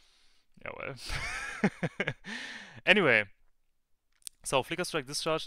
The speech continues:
this is gonna be not my end... Yeah, this is gonna be my end game. Uh, I'll start off with Discharge Spellslinger. However,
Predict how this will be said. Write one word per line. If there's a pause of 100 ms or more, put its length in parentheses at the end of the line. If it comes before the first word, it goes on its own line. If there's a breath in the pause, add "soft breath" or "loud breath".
this
is
gonna
be
not
my
end... (100)
Yeah,
this
is
gonna
be
my
end
game. (500 loud breath)
Uh,
I'll
start
off
with
Discharge
Spellslinger. (420)
However,